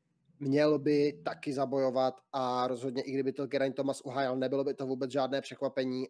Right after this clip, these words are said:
a takže, protože tady ty tři vypadají zatím extrémně jako vyrovnaně, extrémně silně, Almeidu tam zařízla akorát ta jedna časovka, jinak by vlastně byl také ještě blíž, i když pořád dvacet dva sekund na Gerainta Thomase je dost malá ztráta a uvidíme, co nám přinese ten třetí týden.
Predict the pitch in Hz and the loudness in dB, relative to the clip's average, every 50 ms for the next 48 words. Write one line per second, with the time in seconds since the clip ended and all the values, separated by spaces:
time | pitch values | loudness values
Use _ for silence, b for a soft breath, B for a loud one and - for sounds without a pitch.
0 | - - 135 123 123 123 120 120 120 123 120 B B B B B B B B _ | -6 -6 -4 -4 -2 -2 0 0 0 0 -2 B B B B B B B B _
1 | _ _ _ _ _ - 156 139 127 131 151 - 143 131 - 151 131 151 147 143 | _ _ _ _ _ 0 0 0 2 0 0 0 -2 -4 -4 -2 0 0 0 0
2 | - - 143 - - 151 139 127 147 143 156 151 143 135 131 123 131 127 - - | -2 -4 -8 -6 -4 -4 -4 -4 -2 -2 0 2 2 2 2 0 -4 -6 -6 -6
3 | 135 131 131 - - - - - - 143 143 143 139 135 - 139 127 147 143 135 | -6 -6 -6 -8 -10 -14 -12 -6 -2 -2 0 0 -2 -2 -2 -2 -2 -2 0 0
4 | 127 135 135 139 - - - - 147 143 139 139 131 - 147 131 135 139 - 127 | 0 -2 -2 -2 -6 -10 -6 -4 -2 -2 -2 -2 -4 -4 -4 -2 -2 -2 -4 -4
5 | 127 127 135 143 139 131 - 139 127 127 131 120 131 123 120 143 135 - 135 - | -2 -2 0 0 0 -2 -2 -4 -2 -4 -4 -6 -6 -4 0 0 2 0 0 -4
6 | - 143 139 135 131 - - 143 135 131 120 135 135 - 135 127 - 139 - - | -4 -2 0 0 0 0 0 -2 -2 0 0 -2 -2 -2 -6 -8 -10 -12 -6 -2
7 | - 131 131 123 127 135 131 117 113 127 123 117 127 - - - 147 135 127 135 | -2 0 0 0 0 -2 -2 -2 -4 -4 -4 -4 -4 -4 -4 -4 -2 0 0 0
8 | 127 131 139 - - _ _ 131 123 - 143 127 123 127 131 135 - - 170 147 | 0 0 -2 -4 -8 _ _ -6 -4 -2 -2 0 0 0 0 -2 0 0 0 2
9 | 139 143 139 131 - - 127 131 135 - - 139 135 131 120 117 120 120 - - | 2 0 -2 -2 -4 -8 -6 -6 -6 -6 -6 -4 -2 -2 0 0 -2 -4 -4 -2
10 | 139 139 131 - 131 120 - 123 117 117 117 127 127 131 123 - 123 - 135 127 | -2 -2 -2 -2 -6 -8 -10 -8 -6 -2 0 2 2 2 0 -2 -6 -6 -4 -4
11 | 131 123 - - 135 131 131 135 127 135 131 - - 147 139 - - - 135 127 | -4 -4 -2 -4 -2 0 2 2 2 2 0 -2 -4 -4 -4 -4 -4 -2 0 0
12 | 123 120 - - - 127 117 117 - 120 120 - - 135 131 120 117 117 - B | 0 0 -2 -4 -2 -2 -2 -2 -2 -4 -4 -4 -4 -4 -2 0 0 -2 -2 B
13 | B B B B B B B B _ 156 139 143 139 139 147 139 139 131 131 - | B B B B B B B B _ -2 0 0 2 4 4 4 4 2 0 -2
14 | 160 156 165 165 151 - 165 160 - - 139 165 160 - - 151 - 170 147 165 | 0 0 0 0 0 0 -2 -2 -2 -2 -2 -2 -2 -2 -4 -8 -10 -6 -4 0
15 | 156 156 151 151 151 | 2 2 2 2 0